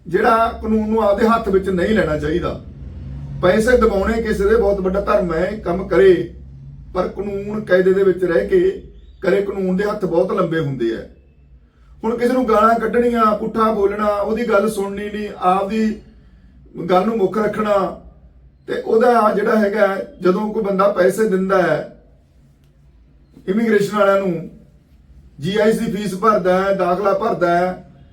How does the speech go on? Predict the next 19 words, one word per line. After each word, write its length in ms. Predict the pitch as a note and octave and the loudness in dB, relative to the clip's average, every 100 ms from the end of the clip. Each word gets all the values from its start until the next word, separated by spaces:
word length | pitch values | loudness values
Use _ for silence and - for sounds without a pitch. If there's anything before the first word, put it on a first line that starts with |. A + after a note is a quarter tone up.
| - - | -20 -2
ਟਿਕਟ 240 | F#3+ F#3+ - | -2 0 -2
ਦੀ 160 | A3 | 0
ਭਰਦਾ 300 | A3 G#3+ F3+ | 2 0 2
ਹੈ, 440 | E3+ E3+ F#3+ G3 - - - - _ _ _ _ - - | 2 2 0 -4 -14 -20 -20 -20 _ _ _ _ -20 -2
ਆਫਰ 260 | F3+ A3 A3+ | 0 2 2
ਲੈਟਰ 260 | G#3+ G#3+ | 0 0
ਮੰਗਾਉਂਦਾ 460 | A3 G3 F#3+ F#3+ F#3+ | 0 0 0 2 2
ਹੈ, 40 | F#3 | 2
ਜੋ 160 | F#3+ | 2
ਵੀ 140 | A3 A#3+ | 2 2
ਕਰਦਾ 420 | G3 F3+ F#3+ F3+ | 0 2 2 0
ਹੈ, 120 | F3 | 0
ਤਾਂ 140 | D#3 | -2
ਉਦੋਂ 520 | G3+ G#3+ G#3 A3+ A3+ A3+ | -2 0 0 -2 -2 -4
ਸੋਚ 440 | - F#3 G#3 A3+ | 0 2 2 -2
ਸਮਝ 340 | - F#3 G#3+ | -2 -2 -2
ਕੇ 140 | A#3 A3 | 2 2
ਕਰਿਆ 240 | F3+ F#3+ | 4 4
ਕਰੋ। 380 | F#3 G3 D3+ - | 4 2 2 -4